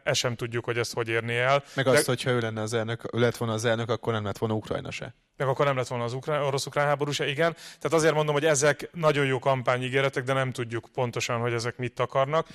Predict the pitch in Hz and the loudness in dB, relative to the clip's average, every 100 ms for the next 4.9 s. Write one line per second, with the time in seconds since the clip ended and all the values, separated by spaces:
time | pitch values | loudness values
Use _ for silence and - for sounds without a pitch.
0 | - _ 139 139 143 131 143 127 117 120 | -20 _ 4 4 4 2 2 2 0 -4
1 | 135 123 - 113 - 123 - 127 120 123 | -4 -4 -6 -8 -6 -6 -6 -6 -2 -4
2 | - 127 127 - 127 120 117 - 117 113 | -4 -8 -2 2 2 0 -4 -4 -2 -2
3 | 113 117 110 113 - 110 - _ - - | 0 -2 -2 -4 -2 -6 -6 _ -20 -20
4 | _ - 151 135 127 117 120 113 - | _ -12 -4 0 2 2 2 0 -6